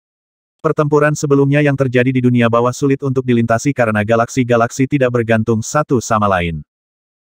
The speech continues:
Oleh karena itu, kemungkinan besar alam ilahi bintang tujuh tidak akan datang mencarinya lagi.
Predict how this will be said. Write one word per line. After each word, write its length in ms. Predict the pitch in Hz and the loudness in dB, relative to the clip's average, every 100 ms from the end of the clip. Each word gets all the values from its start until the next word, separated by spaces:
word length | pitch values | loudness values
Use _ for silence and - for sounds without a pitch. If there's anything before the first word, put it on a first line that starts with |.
| - | -4
Oleh 240 | 147 151 | 0 0
karena 260 | 156 147 135 | 0 0 0
itu, 380 | 123 123 143 190 _ - | 0 2 0 0 _ -4
kemungkinan 480 | 156 151 156 160 156 | 0 0 0 0 0
besar 240 | 147 135 | 0 0
alam 180 | 127 117 113 | 0 0 0
ilahi 240 | 110 113 | 0 0
bintang 320 | 113 135 147 | 0 0 0
tujuh 320 | 147 147 131 - | -2 -2 0 0
tidak 260 | 131 120 | 0 0
akan 220 | 123 117 | -2 0
datang 260 | 113 117 131 | 0 0 0
mencarinya 540 | 123 120 113 117 110 | -2 0 0 0 0
lagi. 400 | 95 90 85 76 | 0 0 -4 -10